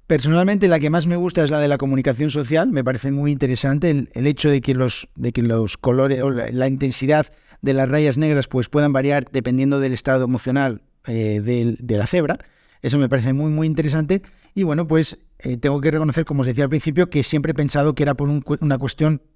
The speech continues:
puramente de camuflaje, pero ya veis que, bueno, pues tiene otras razones de ser que me parecen súper, súper interesantes.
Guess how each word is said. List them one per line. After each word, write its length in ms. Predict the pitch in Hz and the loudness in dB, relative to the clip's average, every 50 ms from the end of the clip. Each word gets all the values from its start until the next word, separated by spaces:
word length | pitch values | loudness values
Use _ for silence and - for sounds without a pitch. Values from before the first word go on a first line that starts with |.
| _ | _
puramente 460 | - 160 165 160 147 160 156 139 156 | -2 2 2 4 4 2 2 2 2
de 80 | 151 151 | 0 0
camuflaje, 540 | - 139 135 131 117 - 165 151 - 208 175 | 2 0 0 0 0 0 0 0 0 0 0
pero 280 | 143 135 180 180 - - | 0 0 -2 -2 -4 -4
ya 160 | 131 135 120 | -2 -2 0
veis 240 | 123 131 151 151 - | 0 -2 -4 -4 -4
que, 240 | - 143 139 147 - - _ _ _ - - - | -2 -2 -2 -2 -4 -8 _ _ _ -20 -10 -4
bueno, 160 | - 120 113 | -2 -2 -2
pues 140 | 101 107 - | -2 -4 -2
tiene 280 | - 147 135 139 135 139 - _ - | 0 0 2 0 0 -4 -6 _ -6
otras 420 | 151 139 139 147 139 123 - - _ - | -4 -2 0 0 0 0 -2 -8 _ -6
razones 480 | 123 135 147 131 - 156 160 156 139 | -2 0 0 0 2 2 2 2 2
de 80 | 139 135 | 0 0
ser 180 | - 147 147 143 | 0 -2 -2 0
que 180 | - 147 151 | 0 0 0
me 120 | 143 147 135 | 2 0 0
parecen 340 | 120 131 120 - 151 143 127 | 0 -2 0 0 0 0 0
súper, 300 | - 147 143 120 143 123 | 0 -2 -2 -2 -2 -4
súper 200 | - 123 131 123 | -4 -2 0 0
interesantes. 500 | 113 98 92 85 - 80 78 - - | 0 0 -4 -6 -6 -8 -10 -12 -14